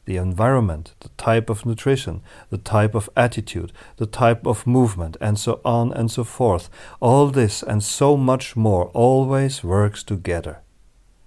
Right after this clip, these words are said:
So that the general statement, <laughs> "Drink much water while consuming many drugs," can be nothing more but a point of departure, but never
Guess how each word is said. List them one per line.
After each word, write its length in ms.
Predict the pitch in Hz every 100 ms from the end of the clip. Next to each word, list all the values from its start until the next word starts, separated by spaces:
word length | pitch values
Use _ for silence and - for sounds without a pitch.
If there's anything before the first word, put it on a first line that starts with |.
| _ - - -
So 140 | 120
that 200 | 113 113
the 80 | 110
general 480 | 98 123 160 160 151
statement, 760 | - 127 110 101 98 87 82 - _
<laughs> 240 | - - -
"Drink 580 | - 120 208 165 135 -
much 480 | 135 135 143 - -
water 460 | 104 117 - 135 113 - 190 170
while 240 | - 110 113
consuming 760 | - 110 101 - 131 120 98
many 240 | 101 110 92
drugs," 640 | 92 104 107 98 117 - - - - - - - - _ _ _ -
can 240 | 147 127
be 80 | 98
nothing 400 | 95 101 - 90
more 220 | 90 92
but 160 | 87 85
a 80 | 82
point 440 | - - 104 95
of 140 | 92 -
departure, 600 | - - 95 87 - 85
but 340 | 85 - -
never 440 | 98 98 95 92